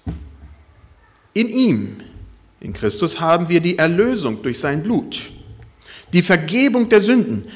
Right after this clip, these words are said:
nach dem Reichtum seiner Gnade, die er uns reichlich hat widerfahren lassen in aller Weisheit und Klugheit.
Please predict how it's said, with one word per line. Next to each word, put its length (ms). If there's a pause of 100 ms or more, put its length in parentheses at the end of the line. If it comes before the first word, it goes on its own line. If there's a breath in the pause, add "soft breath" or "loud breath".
(220 loud breath)
nach 160
dem 220
Reichtum 580
seiner 320
Gnade, 560 (460)
die 180
er 180
uns 280
reichlich 380
hat 140
widerfahren 560
lassen 280
in 140
aller 300
Weisheit 440
und 100
Klugheit. 580